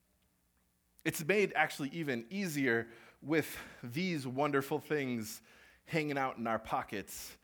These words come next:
So much information, so much stimulus comes from these little devices. I read a study earlier this week that talked about how often young adults, and I'm gonna include you in that, uh,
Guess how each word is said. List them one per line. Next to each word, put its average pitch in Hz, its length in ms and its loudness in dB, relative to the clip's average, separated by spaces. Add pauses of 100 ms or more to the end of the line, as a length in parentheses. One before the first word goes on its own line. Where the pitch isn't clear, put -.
(220)
So - 500 4
much 196 300 2
information, 151 680 -2
so 170 320 -4
much 190 260 -2
stimulus 160 520 -2
comes 143 580 -4 (280)
from 147 240 -2
these 139 260 0
little 123 280 2
devices. 113 600 0
I 139 120 2
read 175 180 4
a - 20 2
study 147 380 2 (880)
earlier 139 360 2
this 127 220 0
week 127 280 -2 (360)
that 143 180 0
talked 147 300 0
about 156 220 4
how 151 480 4
often 127 580 2
young 120 220 2
adults, 139 340 4
and 135 140 -2
I'm 131 160 2
gonna 139 140 -2
include 139 460 -2
you 120 340 -2
in 127 180 -4
that, 123 340 -2 (340)
uh, 117 420 0